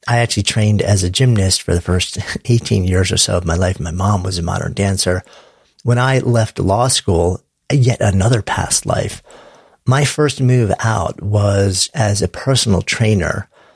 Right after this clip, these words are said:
before learning the ropes and then opening my own facility, which really was based on the philosophy of being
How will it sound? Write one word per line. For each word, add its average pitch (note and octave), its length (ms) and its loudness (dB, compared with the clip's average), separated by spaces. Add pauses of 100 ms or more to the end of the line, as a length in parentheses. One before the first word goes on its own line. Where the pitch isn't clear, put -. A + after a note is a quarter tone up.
(120)
before B2 840 2
learning A2 560 4
the E2 160 -2
ropes F2+ 420 0
and G2 80 0
then G2 180 2
opening A#2+ 380 2
my G2+ 220 2
own B2 280 2
facility, D#2 720 0 (520)
which - 540 0 (580)
really C#3+ 360 2
was C3 160 4
based G#2 280 0
on G#2 80 2
the F#2 80 2
philosophy F2 560 0
of F#2 140 0
being G2 300 2